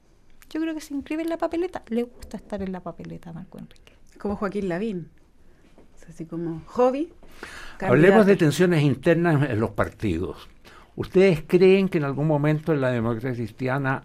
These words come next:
Speaker 3: alguien va a cobrar la cuenta que significó bajar a Jimena Rincón,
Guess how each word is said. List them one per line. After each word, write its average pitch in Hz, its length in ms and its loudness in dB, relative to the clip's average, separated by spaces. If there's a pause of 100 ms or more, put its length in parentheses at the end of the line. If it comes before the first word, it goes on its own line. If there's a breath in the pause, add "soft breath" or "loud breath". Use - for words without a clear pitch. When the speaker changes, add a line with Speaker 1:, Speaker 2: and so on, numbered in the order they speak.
(140)
Speaker 3:
alguien 151 520 2
va 131 60 2
a 123 40 -4
cobrar 127 360 0
la 131 180 -2
cuenta 143 440 -2
que 120 100 -8
significó 113 760 -4 (880 soft breath)
bajar 107 600 0 (200)
a - 80 -4
Jimena 110 320 -2
Rincón, 98 720 -4